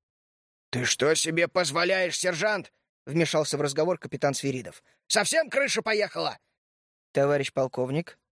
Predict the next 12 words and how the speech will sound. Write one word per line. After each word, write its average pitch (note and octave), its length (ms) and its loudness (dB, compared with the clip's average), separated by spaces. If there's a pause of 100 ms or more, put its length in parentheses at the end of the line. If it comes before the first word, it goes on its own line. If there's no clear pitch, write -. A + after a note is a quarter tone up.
(160)
слегка D#3 360 2
приподняв C#3 520 0
бровь, E3 240 0
обратился C3 500 -2
мажор. A#2 380 -6 (880)
«Тихо, A3 480 2
капитан!» D3+ 640 -2 (360)
рявкнул C#3+ 440 0
Акимов. A2 440 -6 (680)
«Но, A3 120 6
Семен D4 420 0
Семеныч!» C#4+ 600 -2